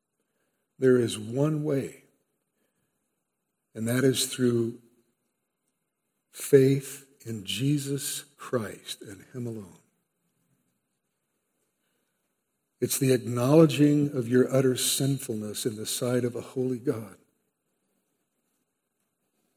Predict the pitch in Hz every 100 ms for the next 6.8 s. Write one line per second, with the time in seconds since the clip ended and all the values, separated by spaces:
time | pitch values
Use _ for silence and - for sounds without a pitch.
0 | _ _ _ 127 123 120 123 127 139 123
1 | - - 143 147 147 147 147 120 110 98
2 | 123 127 120 - - - 113 107 104 110
3 | 131 135 147 139 - - - _ _ _
4 | _ _ _ _ _ _ _ 160 147 120
5 | 120 113 - - 147 131 127 135 135 127
6 | 123 123 127 - 131 123 113 110